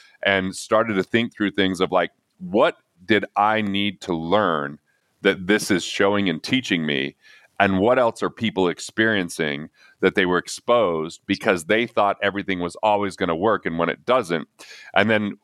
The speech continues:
who's gonna hold on for too long, and who, like, so I just had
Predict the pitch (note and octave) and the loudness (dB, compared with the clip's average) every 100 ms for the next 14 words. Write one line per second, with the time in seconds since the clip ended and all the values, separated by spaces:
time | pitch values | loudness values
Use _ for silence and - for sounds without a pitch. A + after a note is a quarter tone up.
0 | - - C3 C3 A#2 A#2+ G#2 A2+ A#2 A#2 | -10 0 2 2 0 0 2 2 2 0
1 | A#2 A2+ - A2+ G#2+ C#3+ A#2 F#2+ E2 D#2+ | -2 -6 -4 -4 0 2 2 0 -2 -4
2 | G#2 A#2+ A2 - - - G#2+ A2 G#2+ A2+ | -2 0 0 -2 -6 -2 0 0 -2 -2